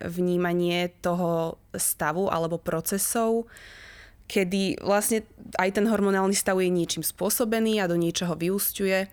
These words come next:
Čiže mám radšej, keď sa na to vni-, keď nazerá aj cez psychológiu, aj cez filozofiu, čiže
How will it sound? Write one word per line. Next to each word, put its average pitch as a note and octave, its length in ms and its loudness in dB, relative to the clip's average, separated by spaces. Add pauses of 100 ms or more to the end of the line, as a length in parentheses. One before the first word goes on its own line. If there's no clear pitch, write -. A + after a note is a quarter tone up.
(800)
Čiže G3+ 240 2
mám G3+ 160 2
radšej, G3 240 0
keď G3 160 -2
sa G3 80 2
na F#3+ 80 0
to F#3+ 160 -2
vni-, F3+ 240 0
keď F#3 240 -2
nazerá F#3 720 0
aj F#3+ 240 0
cez A3+ 80 0
psychológiu, G3+ 640 -2
aj E3+ 160 0
cez F3+ 160 -2
filozofiu, F#3 640 -2
čiže F3 320 -2